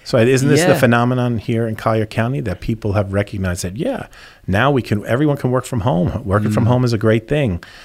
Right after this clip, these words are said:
Speaker 1: Uh, so why not move down to someplace beautiful, comfortable?
Speaker 2: Yeah.
Speaker 1: Um,
Speaker 2: Well, I just hired someone from Miami. I've never
Speaker 1: Yeah.
Speaker 2: even physically met her, but she does the clips for this video, this podcast, and I just go, "Here, boom,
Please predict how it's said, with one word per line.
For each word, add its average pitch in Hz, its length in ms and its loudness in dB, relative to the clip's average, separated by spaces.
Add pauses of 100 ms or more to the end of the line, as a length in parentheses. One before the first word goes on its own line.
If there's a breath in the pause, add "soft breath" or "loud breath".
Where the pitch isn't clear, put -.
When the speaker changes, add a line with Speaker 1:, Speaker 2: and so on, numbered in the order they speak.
(220 loud breath)
Speaker 1:
Uh, - 80 -10
so 104 400 2
why 104 260 -2
not 143 220 -2
move 95 280 0
down 87 380 -2
to - 120 -10
someplace 92 480 -4
beautiful, 98 540 -4
comfortable? 95 680 -4 (120 loud breath)
Speaker 2:
Yeah. 101 220 -6 (120)
Speaker 1:
Um, 98 460 -2
Speaker 2:
Well, 123 80 0
I 147 100 2
just 127 140 0
hired 107 280 -4
someone 104 300 -6
from 101 140 -10
Miami. 120 480 -8 (100)
I've 120 220 -6
never 127 240 2
Speaker 1:
Yeah. 120 80 4
Speaker 2:
even 113 180 -4
physically 113 540 -2
met 120 240 -2
her, 117 340 -2 (540 soft breath)
but 110 180 0
she - 180 -2
does 113 220 0
the 104 300 -2
clips 120 280 -4
for 104 100 -6
this 98 140 -6
video, 113 400 -4
this 107 400 -6 (200)
podcast, 123 600 0
and 110 120 -4
I 110 80 -2
just 107 180 -6
go, 104 140 -2
"Here, 131 340 0
boom, 120 380 -2